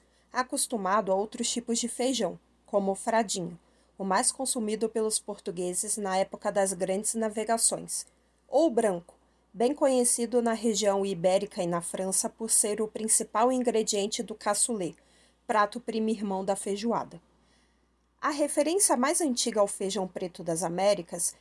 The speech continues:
é de mil quinhentos e oitenta e sete e foi feita pelo português Gabriel Soares de Souza, um rico proprietário de engenhos na Bahia que cravaria em seu Tratado Descritivo do Brasil uma opinião taxativa sobre o feijão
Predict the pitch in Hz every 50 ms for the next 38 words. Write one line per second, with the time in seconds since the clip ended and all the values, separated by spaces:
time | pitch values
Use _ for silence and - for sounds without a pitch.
0 | _ _ _ _ - 202 202 - 233 226 233 254 294 294 - 294 254 247 240 247
1 | 240 247 247 220 233 233 233 226 233 247 240 233 - - - 156 160 165 - -
2 | - _ _ _ _ - 233 233 - 302 247 240 - - 226 220 226 233 233 -
3 | 220 220 220 214 _ 214 196 202 - - 196 175 170 170 170 185 202 226 214 196
4 | 190 185 185 190 196 196 208 262 262 - - 262 240 233 233 247 240 240 262 262
5 | - - - 180 170 170 165 - 165 - _ _ _ _ _ _ _ _ _ _
6 | - 214 233 226 214 285 320 - - 339 _ - 302 302 - 240 254 254 233 233
7 | _ 226 202 196 196 208 190 190 196 208 202 196 175 185 185 175 175 180 180 180
8 | - - 190 180 165 165 165 170 165 170 196 233 247 185 175 - - 226 - -
9 | 247 233 226 220 - 233 226 240 254 277 294 - - - - 202 190 185 - -
10 | 196 190 - - 240 262 254 277 247 - - - - 247 220 220 - - - 196
11 | 180 185 185 170 175 180 170 185 190 208 202 196 - 214 220 240 277 - _ _
12 | _ - _ _ _ _ 254 262 269 294 285 285 302 269 269 262 254 262 262 262
13 | 294 294 320 - - 359 311 - - 277 262 254 269 262 262 - 277 247 220 220
14 | 254 262 254 - - 262 269 262 240 208 185 185